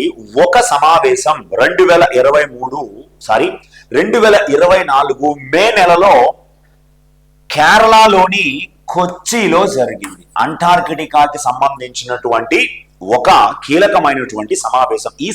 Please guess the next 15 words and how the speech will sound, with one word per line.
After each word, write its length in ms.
సమావేశాన్ని 600
భారత్ 300
నిర్వహించడం 640
ఇదే 320
తొలిసారి. 480
National 480
Co-, 180
Center 320
for 120
Polar 420
and 120
Ocean 300
Research 400
ఈ 20
సమావేశాన్ని 760